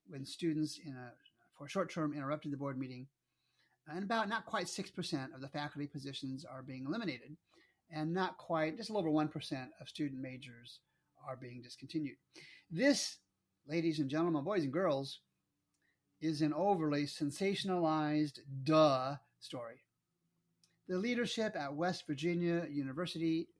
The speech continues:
made a bet on the future. They lost the bet. Countless other colleges are adding programs and buildings, and trust me, most, not all, most are going to fail too.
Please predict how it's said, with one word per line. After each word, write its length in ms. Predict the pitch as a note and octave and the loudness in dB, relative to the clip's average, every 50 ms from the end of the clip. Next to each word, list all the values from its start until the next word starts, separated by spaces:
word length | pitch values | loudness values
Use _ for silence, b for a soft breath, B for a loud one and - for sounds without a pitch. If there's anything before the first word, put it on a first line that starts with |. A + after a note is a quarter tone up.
| _ _ _ - | _ _ _ -8
made 280 | C#3 C#3+ D3+ D3+ D3 | -2 0 2 2 0
a 60 | C#3 | 0
bet 380 | B2+ B2 C3+ - E3 E3+ C#3 C3 | -4 -4 -2 0 2 2 2 0
on 140 | - C3+ B2 | -2 -6 -8
the 80 | B2 B2+ | -10 -10
future. 460 | - - F#3 F3 - F3 E3 E3 E3 - _ _ _ _ _ _ _ _ _ _ _ _ _ | -2 -2 -2 0 0 0 -2 -2 -4 -8 _ _ _ _ _ _ _ _ _ _ _ _ _
They 100 | A#3+ C4 | -4 0
lost 320 | C4+ C#4 D4 D#4 D#4 G3 - | 2 4 6 6 6 4 2
the 60 | G3 | 2
bet. 360 | F3+ C#4+ B3+ G#3 - - - - - _ _ _ _ _ _ _ _ _ _ _ _ _ _ _ _ _ _ _ _ _ _ _ _ _ _ - | 2 4 2 2 0 -4 -12 -16 -16 _ _ _ _ _ _ _ _ _ _ _ _ _ _ _ _ _ _ _ _ _ _ _ _ _ _ -2
Countless 500 | - A#3 A#3+ A#3+ B3+ B3 B3 A3+ - - - - | 2 2 2 2 2 0 -2 -2 -4 -6 -6 -4
other 220 | F#3+ G3+ G#3 G#3 | -2 -2 -2 -2
colleges 800 | G#3 - F#3 D#3+ D#3 D3+ D3+ C#3+ D3 D#3 D3+ D3+ D#3 D3 - - | 0 2 2 4 4 4 2 2 2 2 2 2 0 -2 -6 -8
are 160 | - C#3+ C#3+ - | -8 -6 -6 -4
adding 340 | D#3 D#3 D#3+ E3 E3 E3 E3 | -2 -2 0 2 2 0 0
programs 720 | D3+ - - D#3 D#3 D3+ D3+ D3+ D3+ D3 D3 D3 D3 D3 D3 | -2 -2 -2 -2 0 0 0 0 0 2 2 0 0 0 0
and 160 | D3+ D3+ C#3 | -2 -2 -2
buildings, 480 | C3+ C3+ C3+ B2 C3 C3 C3 C3 B2+ | -4 -6 -6 -6 -6 -6 -6 -6 -4
and 120 | D3+ C#3 C#3+ | -4 -4 -4
trust 360 | - - F3 E3+ E3+ E3 - | -2 0 0 0 0 0 0
me, 320 | D3+ D3 C3+ B2 B2 C3+ - _ _ _ _ _ _ _ _ _ _ - | 0 0 0 -2 -6 -10 -14 _ _ _ _ _ _ _ _ _ _ -4
most, 440 | A3+ G#3+ G3 E3+ E3+ F3 E3 - | 0 4 6 6 6 4 0 -2
not 140 | F3 G3 A3 | -2 -2 -2
all, 200 | D#3+ B2 B2+ C#3 | -2 -2 -2 -4
most 560 | D3+ D#3 E3+ F#3+ A3+ G#3 F3 F#3+ F3+ - - - - | -2 0 2 4 6 6 6 6 2 0 -4 -6 -2
are 180 | F3 F3+ F#3+ | 0 0 0
going 280 | E3+ E3+ E3+ D#3+ D#3+ D#3+ | 2 2 4 4 4 4
to 60 | E3 | 2
fail 260 | E3 - C#3 C#3+ D3 | -2 -2 -2 -2 -4
too. 260 | C#3+ - B2+ A#2+ B2 | -4 -6 -12 -14 -16